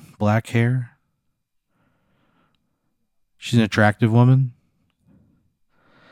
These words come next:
Uh, you can tell that she's, like, was an athlete when she was younger. You guys bond one night, uh, 'cause she told you about how,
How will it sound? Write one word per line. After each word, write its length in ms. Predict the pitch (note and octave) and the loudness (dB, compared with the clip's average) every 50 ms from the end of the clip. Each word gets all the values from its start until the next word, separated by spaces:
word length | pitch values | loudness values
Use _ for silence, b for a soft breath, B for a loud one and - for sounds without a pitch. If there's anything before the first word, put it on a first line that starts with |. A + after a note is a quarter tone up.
| b b b b - - | b b b b -12 -6
Uh, 260 | G2+ G#2 G#2 G2+ G2+ G2+ | -2 0 0 2 0 0
you 80 | G#2 | -2
can 160 | G#2 A#2 A2 A2 | -2 -2 -2 0
tell 200 | - B2+ A#2+ A2+ | 0 0 0 0
that 120 | G#2 G2+ | -2 -4
she's, 340 | - - - A#2 A2+ G#2 F#2+ G#2+ | -4 -2 0 0 0 2 2 2
like, 380 | G#2 G2+ G2 - - - - - _ _ _ _ b b b b b b b b b - | 2 2 0 -2 -8 -16 -20 -20 _ _ _ _ b b b b b b b b b -2
was 160 | A2 A#2+ G#2+ | 0 0 0
an 80 | A2 G2+ | 0 -2
athlete 440 | F#2+ G2+ G#2+ G#2+ - - A#2 A2+ G2+ | -2 -2 -2 -2 -2 -2 -2 -2 -2
when 100 | A2 G#2 | -2 -4
she 160 | - - A#2+ | -4 0 0
was 160 | A2+ A2 G#2+ | 0 2 2
younger. 400 | A2 A2+ A#2 A#2 B2 B2 B2 B2+ A#2 - _ _ _ _ _ _ _ - | 2 2 0 0 -2 -2 -4 -6 -8 -10 _ _ _ _ _ _ _ 0
You 120 | B2+ B2+ | 2 4
guys 200 | B2+ B2 A#2 A2 | 4 4 4 2
bond 280 | G2+ G2 G#2+ G#2 G#2+ G#2+ | 0 2 2 2 2 2
one 160 | G#2+ G#2+ G#2 | 2 2 2
night, 360 | G2+ G#2 G#2 G#2+ G#2+ - - B B B B B B B B B - | 2 2 2 0 0 -4 -8 B B B B B B B B B -6
uh, 240 | F#2 F#2+ G2 F#2+ F#2 | -2 -2 0 -2 -2
'cause 360 | F2+ F#2+ F#2 F#2 F#2+ - - B B B B B B B B B B B B B B B B _ _ _ _ _ _ _ _ _ _ | -4 -8 -12 -12 -12 -16 -16 B B B B B B B B B B B B B B B B _ _ _ _ _ _ _ _ _ _
she 180 | - - - B2+ | -16 -12 -6 -2
told 200 | A2+ A#2 A2 G2+ | 0 0 0 0
you 60 | G#2+ | 0
about 180 | G2+ G#2+ G2 F2+ | 0 0 2 2
how, 380 | G2+ G2 G2 G2 F#2+ F#2 F#2 | 2 2 2 2 0 0 -4